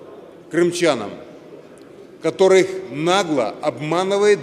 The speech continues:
банда авантюристов, которая опирается на чужую армию.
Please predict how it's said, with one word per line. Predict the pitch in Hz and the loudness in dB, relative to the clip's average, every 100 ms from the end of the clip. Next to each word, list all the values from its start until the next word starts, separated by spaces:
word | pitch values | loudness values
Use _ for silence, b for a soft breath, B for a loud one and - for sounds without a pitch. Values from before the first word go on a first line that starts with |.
| 117 | 0
банда | 147 151 156 160 | 2 2 0 -2
авантюристов, | 165 160 156 151 151 139 - - - - - B B B B B B - - - - - | -2 0 -2 0 0 0 -4 -10 -12 -18 -20 B B B B B B -20 -20 -20 -20 -8
которая | 160 170 190 190 185 | 0 4 8 8 8
опирается | 180 185 196 208 202 190 | 6 4 6 6 4 0
на | 180 185 | 0 0
чужую | 196 156 185 190 190 | -2 2 4 4 4
армию. | 175 156 135 110 | 4 4 0 -4